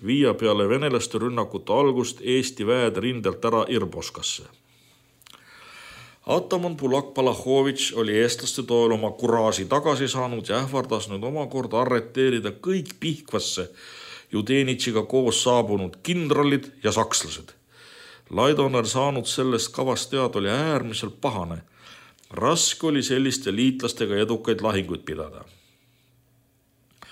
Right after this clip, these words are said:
Samal ajal liikusid kuuldused, et venelased kavatsevad Eesti vägedelt relvad ära võtta. Aktiivne polkovnik Perminkin oli saanud Pihkva sillad oma kontrolli alla. Kohe oli puhkemas kokkupõrked Eesti ja Vene valgete üksuste vahel.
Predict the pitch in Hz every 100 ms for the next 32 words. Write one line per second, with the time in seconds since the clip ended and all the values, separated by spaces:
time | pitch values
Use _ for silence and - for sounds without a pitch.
0 | - - - - 127 147 117 135 135 117
1 | 120 131 175 - 127 104 95 101 98 -
2 | _ - - _ 87 85 120 139 135 113
3 | - 113 127 113 - 82 - 147 135 -
4 | 82 123 139 95 95 92 113 123 127 127
5 | 82 - - - - - _ _ _ -
6 | - _ - 104 - 120 139 135 147 127
7 | - 120 127 127 - 120 113 123 123 107
8 | 127 113 117 110 110 117 113 - 107 -
9 | 117 - 101 98 95 92 95 98 98 95
10 | 78 76 80 - - - - _ - -
11 | - - _ 120 151 185 175 135 135 135
12 | - 151 143 107 110 131 123 127 135 95
13 | 101 104 131 117 98 107 101 90 90 92
14 | - 85 - 85 85 78 78